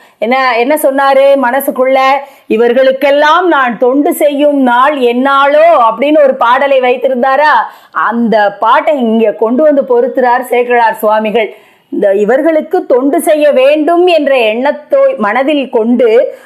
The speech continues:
அந்த நாள் என்றைக்கு வருமோ என்ற ஏக்கத்தோடு அவர் இறைவனை காண்பதற்காக உள்ள போனாரே, அப்போ அந்த தேவாசிரிய மண்டபத்திலே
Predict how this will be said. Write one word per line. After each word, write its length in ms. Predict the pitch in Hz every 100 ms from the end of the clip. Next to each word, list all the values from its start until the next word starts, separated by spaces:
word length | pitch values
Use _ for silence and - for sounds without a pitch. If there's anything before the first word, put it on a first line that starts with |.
| -
அந்த 380 | 196 226 233
நாள் 340 | 262 269 302 359
என்றைக்கு 500 | 277 269 302 - 294
வருமோ 400 | 233 247 262 294 349
என்ற 300 | 339 269 254
ஏக்கத்தோடு 960 | 214 254 262 294 294 277 302 311 392 - -
அவர் 260 | - 277 277
இறைவனை 520 | 254 254 294 294 285 262
காண்பதற்காக 960 | 226 233 262 269 262 254 247 247 254 330
உள்ள 300 | 240 220 269
போனாரே, 640 | 247 233 247 247 226 220 294 330 - -
அப்போ 400 | 240 254 254 392
அந்த 240 | 359 330 311
தேவாசிரிய 640 | 277 302 311 302 302 285
மண்டபத்திலே 600 | 262 247 262 254 254 254